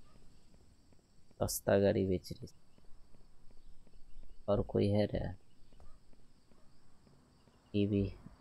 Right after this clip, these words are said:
बच्चा से पूछ लेते हैं। तो बुआ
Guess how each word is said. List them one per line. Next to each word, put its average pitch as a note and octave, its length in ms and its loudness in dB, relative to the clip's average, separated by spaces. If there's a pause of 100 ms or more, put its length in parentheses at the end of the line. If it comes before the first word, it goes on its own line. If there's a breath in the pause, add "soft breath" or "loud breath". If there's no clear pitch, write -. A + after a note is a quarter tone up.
(1040)
बच्चा F#2+ 300 2
से F#2 140 -2
पूछ - 340 -4
लेते F2+ 260 -4
हैं। F#2+ 340 -6 (300)
तो G3+ 60 -2
बुआ G3 280 2